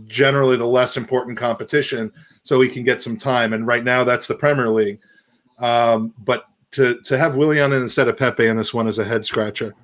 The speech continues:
I would have absolutely started Pepe all day long on that, on that left side with, uh, with, with Cedric, and then, you know, start to feature Martinelli in these Premier League games over the weekends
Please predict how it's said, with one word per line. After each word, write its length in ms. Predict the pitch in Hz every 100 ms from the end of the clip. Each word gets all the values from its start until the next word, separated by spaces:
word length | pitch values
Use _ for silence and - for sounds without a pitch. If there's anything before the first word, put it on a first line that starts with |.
| _ _ _
I 40 | 117
would 120 | 120
have 80 | 123
absolutely 380 | 120 - 120
started 300 | 110 123 113
Pepe 300 | 104 120 117
all 140 | 110 107
day 160 | 110
long 260 | 107 107 107
on 100 | 104
that, 180 | 104 101
on 140 | 101 104
that 120 | 101
left 200 | 104 101
side 260 | 113 101
with, 260 | 101 98 -
uh, 280 | 101 98 95 - - - - - - -
with, 340 | 104 101 -
with 180 | 113 101
Cedric, 500 | - 120 110 107 - 110
and 160 | 107
then, 320 | 110 107 107 113
you 120 | 110
know, 100 | 101
start 300 | - 117 107
to 320 | 113 110 107 -
feature 280 | 127 - 113
Martinelli 600 | 117 113 113 117 113 110
in 100 | 110
these 260 | 110 104
Premier 360 | - 123 123 117
League 200 | 113 110
games 320 | 113 110 104
over 160 | 110 107
the 80 |
weekends 600 | 107 120 113 110 107 -